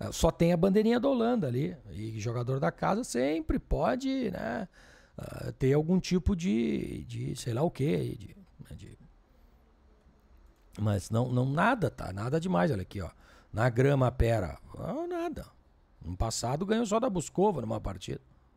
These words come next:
tá? Ma-, mas a Lamens também não ajuda, né? No ano passado nem jogou. Dois mil e vinte e dois perdeu todas. Ah, então, assim, e a fase, eh, dela também nada demais, assim, na grama, na, no saibro ali, né?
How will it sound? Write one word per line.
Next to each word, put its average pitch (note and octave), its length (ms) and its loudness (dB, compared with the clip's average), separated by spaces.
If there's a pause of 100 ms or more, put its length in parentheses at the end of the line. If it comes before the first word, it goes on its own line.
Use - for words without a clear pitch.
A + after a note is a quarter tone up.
tá? - 260 -20 (400)
Ma-, D3 200 -2
mas D3+ 200 4
a D#3 80 6
Lamens E3 360 4
também F#3+ 240 4
não A3 100 4
ajuda, A3 420 4
né? C3 280 -4 (100)
No G#2 160 -8
ano A2+ 100 -2
passado C#3 340 0
nem D#3+ 100 2
jogou. F3+ 440 4 (400)
Dois A2 160 0
mil A#2+ 120 2
e B2 40 4
vinte C3+ 220 0
e C#3 60 0
dois C#3+ 240 4
perdeu G#3 320 4
todas. F#3 520 0 (460)
Ah, - 500 -12 (120)
então, C#3+ 160 0
assim, E4 320 -8 (520)
e C3 200 2
a C3+ 80 4
fase, C#3 680 2
eh, G#2+ 240 -4
dela B2+ 520 0
também E4+ 240 -2
nada D#4+ 260 -2
demais, F4+ 420 2
assim, F#3 220 -2
na C#3+ 100 0
grama, C#3+ 400 -2
na, A#2+ 200 -4
no A2 80 -10
saibro C#3 420 -4
ali, C#3 260 -4
né? B3 260 -6